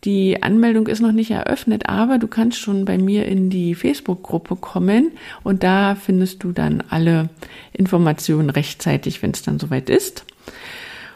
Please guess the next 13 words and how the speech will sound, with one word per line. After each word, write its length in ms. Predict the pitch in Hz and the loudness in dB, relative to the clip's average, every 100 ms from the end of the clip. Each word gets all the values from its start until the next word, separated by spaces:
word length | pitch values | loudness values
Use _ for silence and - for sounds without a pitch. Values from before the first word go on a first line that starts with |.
| - - | -20 -2
Und 560 | - 254 247 247 - - | 4 6 6 4 0 -4
wenn 160 | 202 196 | 2 4
du 40 | |
möchtest, 500 | 185 196 339 - 247 | 6 6 2 -2 -4
unterstütze 600 | - 202 190 - 277 - | -2 -2 -2 -2 -4 0
ich 100 | 233 | -2
dich 160 | - 190 | -2 -2
natürlich 560 | 190 185 214 202 196 - | -2 -2 2 2 2 -2
auch 140 | 175 | -6
sehr 240 | - 185 | 0 0
gern 260 | 170 156 160 | 0 0 0
dabei, 540 | 160 160 147 147 151 160 - - | 0 -2 -2 0 -2 -4 -10 -2
dein 500 | 165 175 190 190 | 2 4 4 2